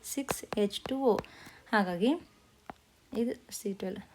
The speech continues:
ನೋಡ್ರಿ, ಇದು ಕಾರ್ಬನ್ ಡೈಆಕ್ಸೈಡ್, ವಾಟರ್, ಅದು ಕ್ಲೋರೋಫಿಲ್ನ ಸಹಾಯದೊಂದಿಗೆ ಏನಾಕತಿ ಗ್ಲೂಕೋಸ್, ನೆಕ್ಸ್ಟ್, ಆ, ಏನ ಆಕ್ಸಿಜನ್ನ ಮತ್ತು, ಆ, ನೀರು ಬರ್ತೈತಿ ನೋಡ್ರಿ. ಹಾಗಾಗಿ ಏನಾಗ್ತೈತಿ, ಈ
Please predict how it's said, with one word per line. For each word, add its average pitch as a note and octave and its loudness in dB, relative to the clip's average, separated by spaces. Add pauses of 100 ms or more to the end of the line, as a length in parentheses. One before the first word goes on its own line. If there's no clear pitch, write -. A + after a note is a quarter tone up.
(240)
ನೋಡ್ರಿ, G#3+ 6
ಇದು A3 6
ಕಾರ್ಬನ್ G#3+ 2
ಡೈಆಕ್ಸೈಡ್, G#3 6
ವಾಟರ್, A3 4 (320)
ಅದು B3 4
ಕ್ಲೋರೋಫಿಲ್ನ A3 4
ಸಹಾಯದೊಂದಿಗೆ G#3 4
ಏನಾಕತಿ G#3 0 (340)
ಗ್ಲೂಕೋಸ್, G3 6 (160)
ನೆಕ್ಸ್ಟ್, A#3 0 (480)
ಆ, G3 -2
ಏನ G#3+ 4 (400)
ಆಕ್ಸಿಜನ್ನ G3+ 4
ಮತ್ತು, A#3 2 (500)
ಆ, G#3+ 4
ನೀರು A3 6
ಬರ್ತೈತಿ F#3+ 2
ನೋಡ್ರಿ. - -8
ಹಾಗಾಗಿ G3+ 2
ಏನಾಗ್ತೈತಿ, A#3+ 2
ಈ A#3+ 4